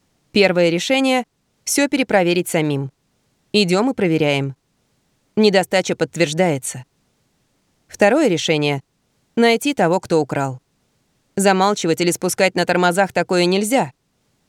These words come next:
Я строю этот бизнес, я отвечаю за его успех. Выкладываюсь полностью сама и вижу, с какой самоотдачей работают ребята.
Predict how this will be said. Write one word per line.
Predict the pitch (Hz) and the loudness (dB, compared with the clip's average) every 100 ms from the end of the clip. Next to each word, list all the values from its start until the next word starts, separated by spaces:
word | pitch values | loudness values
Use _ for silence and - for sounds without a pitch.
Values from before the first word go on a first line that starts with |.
| _ _ - | _ _ -4
Я | 196 208 | 0 0
строю | 190 208 208 196 | 0 -2 0 0
этот | 190 180 | -2 -4
бизнес, | 233 214 151 - _ _ _ _ | -4 -2 -4 -4 _ _ _ _
я | 220 226 262 | -2 0 0
отвечаю | 240 175 202 185 | -2 -2 0 0
за | 170 | 2
его | 160 156 | 0 0
успех. | 156 - 147 139 - _ _ _ _ _ | -2 -4 -8 -8 -12 _ _ _ _ _
Выкладываюсь | 190 202 208 196 196 190 | -2 0 2 0 0 -2
полностью | - 196 190 185 190 | -2 -2 -2 -4 -4
сама | 202 190 233 208 _ _ _ _ _ | 0 0 -2 -6 _ _ _ _ _
и | - 233 | -2 0
вижу, | 240 202 | 0 0
с | 165 | -2
какой | 165 180 | -2 -2
самоотдачей | 170 170 170 170 196 196 | -2 0 0 0 -2 0
работают | 180 175 180 180 175 | 0 0 0 0 -2
ребята. | 202 226 208 135 | 0 0 -2 -6